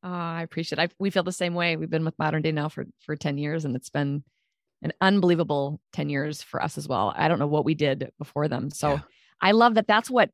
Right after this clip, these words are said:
Speaker 1: brought us together and let
Speaker 2: Absolutely.
Speaker 1: the four of us get to meet. So thank you again so much, Randy, for joining us today. I know that what we talked about today will inspire some great conversations among the missionaries, between them with, with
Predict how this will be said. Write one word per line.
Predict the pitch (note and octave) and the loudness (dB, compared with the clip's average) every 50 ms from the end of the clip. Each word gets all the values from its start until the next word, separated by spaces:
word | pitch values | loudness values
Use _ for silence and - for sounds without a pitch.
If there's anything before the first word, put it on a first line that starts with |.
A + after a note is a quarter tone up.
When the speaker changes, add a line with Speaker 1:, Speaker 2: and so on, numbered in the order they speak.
| _ F3 | _ -4
Speaker 1:
brought | - G3+ G#3+ A3+ A#3 - | 2 4 6 6 6 6
us | - C4+ C#4+ - - | 4 4 4 2 -4
together | - D4+ B3 B3+ B3+ C4 C4+ C4+ | -6 0 2 4 4 4 4 2
and | - G#3+ A3 A3 | 2 2 2 0
let | A3 A3 A3+ - A#3 - | 2 0 0 -2 -4 -8
Speaker 2:
Absolutely. | - - F2 - - - - - - G#3+ | -10 -10 -10 -10 -10 -10 -8 -6 -6 -6
Speaker 1:
the | - - | -4 -2
four | B3+ A#3+ B3 C4 | 0 2 2 2
of | B3+ A#3 | 2 2
us | A#3+ C#4 C4+ - | 0 0 -2 -4
get | - A#3 A3 - | -8 -10 -8 -6
to | A#3 | -4
meet. | G#3 G3+ G3+ F#3 E3+ - - | -2 0 0 -2 -2 -4 -6
So | - G#3 F#3+ - - - | -6 -6 -6 -6 -2 2
thank | A#3+ A#3 A#3+ B3 - C4+ | 2 2 2 2 2 2
you | B3 - | 2 2
again | A#3+ A3+ A#3 A3 A3+ A3+ | 2 2 2 0 0 -2
so | - - - - - C4+ B3+ B3+ B3 B3 B3 B3 A#3+ B3 - - | -4 -10 -12 -8 -4 0 0 2 2 2 2 2 2 0 0 0
much, | G3+ F#3+ F#3+ - - | 0 -2 -2 -2 -4
Randy, | F3 F3 E3+ E3+ E3 E3+ | -6 -6 -4 -4 -6 -6
for | - F3 E3 | -6 -8 -8
joining | - E3 D#3+ D#3+ D#3 D#3 | -4 -4 -2 -2 -2 -4
us | E3+ - | -4 -6
today. | - D#3 D#3+ D#3+ D#3+ | -4 -2 0 0 0
I | D#3 D#3 D3+ - - | 0 0 -2 -4 -4
know | F3 F3+ G3 G#3 G#3+ G#3 A3 G#3+ | 0 2 4 6 6 6 6 4
that | G3 D#3+ | 2 2
what | C3 | 2
we | F3+ F3+ | 0 -2
talked | - F3 E3 - E3+ | -2 -4 -6 -6 -8
about | D#3+ D3+ - | -10 -10 -8
today | - D#3 D3+ D3 B2+ | -4 -2 -2 -2 0
will | C#3+ C#3+ D3+ - _ _ _ _ _ _ _ _ - | -2 -4 -6 -8 _ _ _ _ _ _ _ _ -2
inspire | E3+ F3 - - - - E3+ D#3+ | 0 0 0 2 2 4 4 4
some | F3 - E3+ D3 | 2 0 -2 -2
great | D#3 D#3 - - | -2 -2 -2 -4
conversations | - D#3 D3+ D3+ D3 - - C#3+ C#3+ - C3 C3 C#3 - - | -6 -6 -4 -4 -6 -6 -6 -6 -4 -2 -4 -4 -4 -4 -2
among | - C#3+ C#3+ D3 C3+ A#2 C#3 D3 - - _ - | -2 0 0 0 0 0 -2 -4 -6 -6 _ -6
the | - D3 | -4 -2
missionaries, | D3 D#3+ - - D3 D3 C#3+ C#3+ D3+ - | -2 -2 -4 -4 -2 -2 0 -2 -2 -4
between | - - D3 - - D3 D3 D3 | -6 -8 -8 -6 -2 -2 0 0
them | D#3 D#3 D3+ D3+ | 0 0 0 0
with, | D3+ D#3 - - - | -2 -4 -4 -6 -6
with | D3 C3+ D3+ - | -6 -6 -6 -8